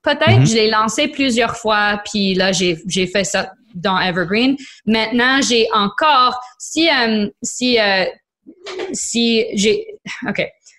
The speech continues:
Speaker 1: J'ai des Facebook ads maintenant pour, euh, like,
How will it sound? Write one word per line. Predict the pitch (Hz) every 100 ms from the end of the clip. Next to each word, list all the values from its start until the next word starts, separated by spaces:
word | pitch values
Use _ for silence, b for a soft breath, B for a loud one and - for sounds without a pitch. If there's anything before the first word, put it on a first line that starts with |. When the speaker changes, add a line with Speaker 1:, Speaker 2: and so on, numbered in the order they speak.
| -
Speaker 1:
J'ai | 196
des | 233 240
Facebook | - 277 - 247 233
ads | 180 190 233
maintenant | 240 240 240 240 247 254
pour, | 254 233 214
euh, | 208 185 180 -
like, | 208 185 -